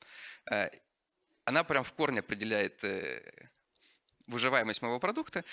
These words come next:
Э, мы запустили вчера как раз, э, Paywall, <laughs> платную версию, и собираем первые данные по конверсиям в платящего. Э, соответственно, через пару месяцев мы поймем,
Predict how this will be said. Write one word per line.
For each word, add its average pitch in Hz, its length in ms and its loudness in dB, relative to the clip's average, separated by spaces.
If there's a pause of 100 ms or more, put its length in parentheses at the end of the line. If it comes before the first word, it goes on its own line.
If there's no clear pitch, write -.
(160)
Э, 127 260 -2
мы 170 140 0
запустили 151 420 0
вчера 117 280 2
как - 180 -8
раз, 104 300 2
э, 101 260 0
Paywall, 165 380 0 (360)
<laughs> - 460 -4
платную 123 380 2
версию, 160 380 0
и 185 100 2
собираем 147 360 2
первые 131 300 -4
данные 165 240 -2
по 143 140 -10
конверсиям 143 560 -4 (480)
в - 40 -20
платящего. 113 560 -2 (440)
Э, 113 440 -4
соответственно, 135 400 -2
через 123 200 -4
пару 143 200 0
месяцев 170 380 0
мы 160 140 0
поймем, 131 440 2